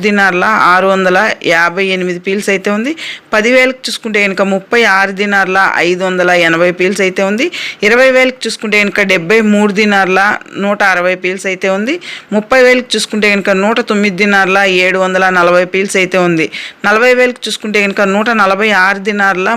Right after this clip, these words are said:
మూడు వందల ఇరవై పీల్స్ అయితే ఉంది. అలాగే యాభై వేలకు చూసుకుంటే కనుక నూట ఎనభై రెండు దినార్ల తొమ్మిది వందల పీల్స్ అయితే ఉంది.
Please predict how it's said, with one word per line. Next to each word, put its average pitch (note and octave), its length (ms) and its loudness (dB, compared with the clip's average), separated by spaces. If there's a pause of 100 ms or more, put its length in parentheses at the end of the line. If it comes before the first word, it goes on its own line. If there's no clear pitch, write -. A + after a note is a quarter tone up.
(120)
మూడు G3+ 240 2
వందల G3 420 2 (220)
ఇరవై G3 220 4 (100)
పీల్స్ G3 300 -2
అయితే F#3 180 0 (100)
ఉంది. E3 180 -2 (460)
అలాగే A#3 300 2 (200)
యాభై G3+ 340 2
వేలకు A3+ 260 -4 (100)
చూసుకుంటే F#3+ 500 -6
కనుక F3+ 200 0 (1300)
నూట A#3+ 180 2 (160)
ఎనభై A3 300 0
రెండు G3+ 240 0
దినార్ల G#3 400 2 (100)
తొమ్మిది G3+ 280 0
వందల F#3 280 2
పీల్స్ F#3+ 280 0
అయితే F3 240 -2
ఉంది. D#3+ 180 -2